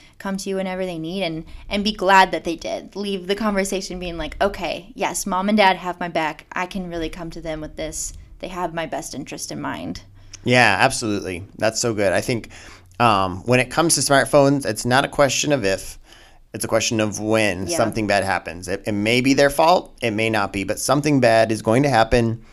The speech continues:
Speaker 2: An inappropriate picture is gonna be sent them. Um, someone's gonna bully them. Something bad's gonna happen. And if they think you're gonna freak out because you freaked out in the past,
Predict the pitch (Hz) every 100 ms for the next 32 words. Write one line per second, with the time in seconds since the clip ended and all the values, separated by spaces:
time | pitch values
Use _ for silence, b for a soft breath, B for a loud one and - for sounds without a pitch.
0 | b - 104 131 135 131 123 123 - 127
1 | 120 B B - 117 120 120 123 120 127
2 | 123 120 B B B - 101 101 95 95
3 | 92 - - 113 113 123 117 135 139 131
4 | 127 - 170 190 165 135 123 120 117 113
5 | 107 104 - 104 110 107 - 117 139 156
6 | 143 135 127 117 107 - 120 117 110 98
7 | 95 98 101 95 - 113 113 107 101 -
8 | - 123 95 - -